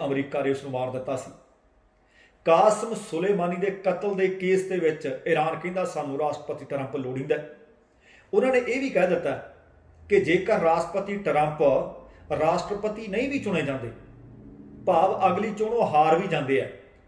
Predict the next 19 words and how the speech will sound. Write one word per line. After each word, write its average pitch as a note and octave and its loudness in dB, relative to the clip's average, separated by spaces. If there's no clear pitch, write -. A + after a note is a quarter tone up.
ਇਹਦਾ E3+ 2
ਮਤਲਬ F3 0
ਇਹ F#3 6
ਨਹੀਂ G#3 0
ਹੋਣਾ E3 -4
ਕਿ F3+ 0
ਅਸੀਂ F3+ -2
ਰਾਸ਼ਟਰਪਤੀ D#3+ 0
ਹੋਣ D#3 -8
ਦੇ D#3 0
ਨਾਤੇ D3 -6
ਉਹਦੀ F3 -4
ਜ਼ਿੰਮੇਵਾਰੀ C3+ -2
ਜਾਂ D3+ -4
ਉਹਦੀ E3 -6
ਗ੍ਰਿਫਤਾਰੀ C3+ -4
ਤੈਅ D3 -4
ਕੀਤੀ B2+ -12
ਹੈ। - -14